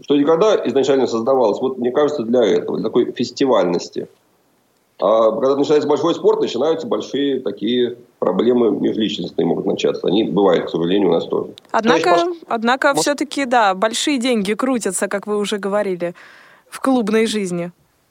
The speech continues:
Speaker 1: Бывают. Ну, в клубной жизни маленького клуба там денег не-, немного совсем, к счастью. А «Что, где, когда» в большом чемпионате мира, конечно, чтобы поехать на чемпионат мира, надо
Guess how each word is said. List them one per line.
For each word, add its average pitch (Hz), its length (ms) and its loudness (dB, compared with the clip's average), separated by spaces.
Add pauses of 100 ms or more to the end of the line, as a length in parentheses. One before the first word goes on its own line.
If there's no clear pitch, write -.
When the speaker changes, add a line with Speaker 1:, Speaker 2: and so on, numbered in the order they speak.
(140)
Speaker 1:
Бывают. 101 560 2
Ну, 127 180 2
в - 40 -8
клубной 156 320 2
жизни 139 540 2
маленького 110 460 2
клуба 101 460 0
там 95 260 -4
денег 98 500 -2
не-, 101 160 -2
немного 139 400 2
совсем, - 440 -2
к - 160 -20
счастью. - 480 -2 (1000)
А 92 400 2 (480)
«Что, 113 160 -4
где, 110 120 -4
когда» 123 420 2
в - 80 -4
большом 104 460 -2
чемпионате 98 400 -2 (240)
мира, 110 300 0
конечно, 104 520 0
чтобы - 180 -4
поехать 123 300 0
на 95 220 0
чемпионат 104 340 -2
мира, 80 200 -2
надо 82 420 -2